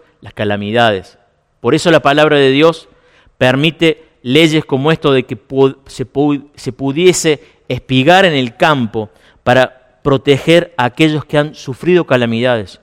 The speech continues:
como la viuda, el huérfano y el extranjero. Mis hermanos, este valor es un valor muy importante que debe estar presente en cada creyente.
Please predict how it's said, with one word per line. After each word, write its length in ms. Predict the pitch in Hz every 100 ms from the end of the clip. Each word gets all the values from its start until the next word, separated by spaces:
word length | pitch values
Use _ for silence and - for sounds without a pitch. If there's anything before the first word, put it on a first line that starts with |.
| _
como 200 | 120 107
la 140 | 101 101
viuda, 420 | 143 131 110 95 _ _ _
el 140 | 107 104
huérfano 640 | 120 135 110 - 95 92 _ _ _ _
y 120 | 110
el 100 | 95
extranjero. 720 | 92 - 95 92 - 92 101 _ _ _ _ _ - -
Mis 180 | 120 107
hermanos, 560 | 123 143 175 170 147 - _ _ _ _ -
este 260 | 185 - 175
valor 340 | 139 151 151
es 140 | 139
un 120 | 143 131
valor 260 | 127 143
muy 220 | 143 165
importante 680 | 156 123 120 113 131 127 110
que 140 | - 127
debe 180 | 143 139
estar 200 | 143 131
presente 560 | 123 113 135 131 117
en 140 | 110 107
cada 340 | 117 113 101
creyente. 580 | 104 101 107 98 -